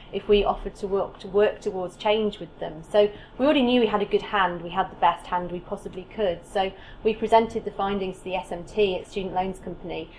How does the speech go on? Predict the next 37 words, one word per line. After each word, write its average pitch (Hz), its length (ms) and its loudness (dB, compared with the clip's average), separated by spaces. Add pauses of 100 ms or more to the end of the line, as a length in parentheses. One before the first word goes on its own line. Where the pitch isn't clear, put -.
(140)
as 185 120 -12
well 202 160 4
as 190 80 -6
policymakers 180 840 -2
from 180 140 -6
Business 185 360 -8
Innovation 170 440 -8
and 170 100 -14
Skills 196 380 2
at - 60 -16
the - 60 -14
time. 165 440 -2 (500)
Um, 208 300 4 (640)
before 302 280 4
the 294 80 4
meeting, 254 560 2
two 226 240 -6
days 208 280 6
before 226 280 2
the 233 60 2
meeting, 208 300 2
we 190 60 -4
gave 196 140 0
them 196 100 -6
three 233 300 -4
pages 226 500 2
of 185 80 -6
the 190 60 0
verbatim 190 580 0
comments, 165 500 -4
and 196 100 -6
so 202 120 2
we 202 100 0
just 208 240 -2
pulled 247 300 -2
out 214 280 6
a 190 140 0